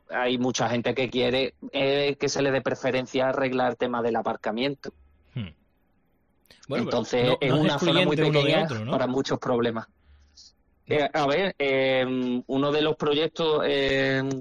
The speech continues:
Speaker 1: que se ha puesto ahora sobre la mesa, o parece que se está planteando, que ha salido a la luz hace poco,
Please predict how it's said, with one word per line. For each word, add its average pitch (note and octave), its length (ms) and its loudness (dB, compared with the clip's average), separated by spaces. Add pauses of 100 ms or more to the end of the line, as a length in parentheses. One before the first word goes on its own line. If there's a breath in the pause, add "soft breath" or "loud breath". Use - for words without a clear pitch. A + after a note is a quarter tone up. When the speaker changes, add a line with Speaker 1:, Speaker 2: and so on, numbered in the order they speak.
Speaker 1:
que C3 140 -2
se C3+ 120 -2
ha B2+ 120 0
puesto C3 580 0
ahora B2+ 340 2
sobre C3 540 0
la B2+ 100 0
mesa, D3+ 300 -2
o B2 60 -4
parece A#2 360 -2
que A2+ 120 -4
se A#2+ 100 -6
está A#2+ 500 -2
planteando, C3+ 680 0
que B2 140 0
ha A#2+ 80 2
salido B2 360 0
a B2 60 2
la B2 100 2
luz B2 180 0
hace A#2+ 200 -4
poco, D3+ 400 0